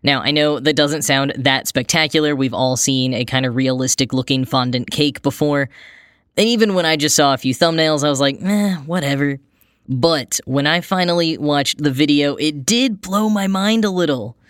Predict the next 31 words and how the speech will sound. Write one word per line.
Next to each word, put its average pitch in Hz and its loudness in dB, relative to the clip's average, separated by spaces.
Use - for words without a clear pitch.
Some 220 2
of 226 0
the 202 2
items 170 0
featured 180 0
included 147 0
a 139 -2
potted 147 0
aloe 143 0
vera 135 0
plant, 160 -2
a 131 0
push - -2
bottle 147 0
of 123 -4
lotion, 175 -2
used 180 -2
soap 160 0
with 131 -4
bubbles, 190 0
toilet 185 2
paper, 185 0
a - -6
steak 175 2
dinner, 175 2
even 190 0
a 147 -2
crock, - -2
like 131 -2
the 127 0
shoe. 123 0